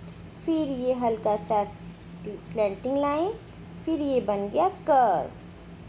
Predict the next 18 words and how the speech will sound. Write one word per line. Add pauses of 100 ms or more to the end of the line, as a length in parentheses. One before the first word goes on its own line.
फिर
ये (200)
sleeping
line, (680)
फिर
ये (300)
ए (120)
की
मात्रा, (320)
ये
बन
गया
हमारा (200)
ऐसे (340)
ऐनक। (1120)
ठीक
है
बच्चों,